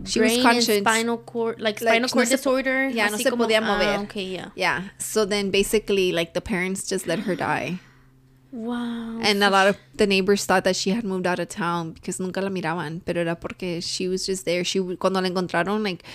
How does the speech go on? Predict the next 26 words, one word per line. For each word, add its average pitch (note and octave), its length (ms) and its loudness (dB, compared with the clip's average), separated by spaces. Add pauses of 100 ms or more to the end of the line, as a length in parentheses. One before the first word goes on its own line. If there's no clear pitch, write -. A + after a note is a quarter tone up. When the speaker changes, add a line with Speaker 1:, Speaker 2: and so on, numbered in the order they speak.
(760)
Speaker 1:
her G3 360 4
body G3 340 4
fluids A#3+ 500 2
estaban F#3 480 -2
ya E3+ 180 0
como F3 420 -8
quemando F3+ 420 -4
lo F3+ 240 -2
del E3+ 80 -6
couch. E3+ 680 0
Like, - 460 -12
sh-, - 200 -8 (280)
she - 260 -2 (120)
lived A3+ 320 4
in A3+ 140 2
the G#3 60 0
couch G#3 320 2
for, G#3+ 140 -4
like, F#3 300 -4
Speaker 2:
So C#4+ 160 0
she C#4+ 160 2
Speaker 1:
s-, B3+ 60 0 (120)
Speaker 2:
decomposed C#4 760 -2
Speaker 1:
yeah. G#3 160 2
Speaker 2:
allí? C4+ 380 -2
Speaker 1:
Mm-hmm. A3 380 -4